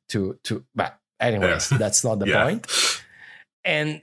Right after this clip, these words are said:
Speaker 1: and so you can see this House of the Senate, which is in the Forum, was built by Di-, Diocletian,
Speaker 2: Mm-hmm.
Speaker 1: uh, to substitute the earlier version that had burned down.
Speaker 2: Right.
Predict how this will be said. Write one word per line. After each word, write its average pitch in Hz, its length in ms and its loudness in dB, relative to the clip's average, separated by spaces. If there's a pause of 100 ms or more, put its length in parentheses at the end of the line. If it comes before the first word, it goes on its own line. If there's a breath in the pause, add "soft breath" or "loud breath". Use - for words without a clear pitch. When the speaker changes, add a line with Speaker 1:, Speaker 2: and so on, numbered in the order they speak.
Speaker 1:
and 160 160 0
so - 120 2
you 185 100 -2
can 143 140 0
see 208 160 4
this 147 240 2
House 170 260 0
of 147 100 -2
the 139 80 -4
Senate, 156 320 2
which 120 140 0
is 123 120 2
in 123 100 2
the 120 80 2
Forum, 156 640 0
was 127 220 0
built 135 420 0
by 123 120 2
Di-, 120 280 -2
Diocletian, 139 720 0 (480)
Speaker 2:
Mm-hmm. 113 120 0
Speaker 1:
uh, 113 140 4 (100)
to 120 220 0
substitute 131 720 2
the 107 180 -2
earlier 139 520 0
version 117 560 0
that 95 200 0
had 98 240 -2
burned 92 240 -2
down. - 340 -10
Speaker 2:
Right. 78 200 2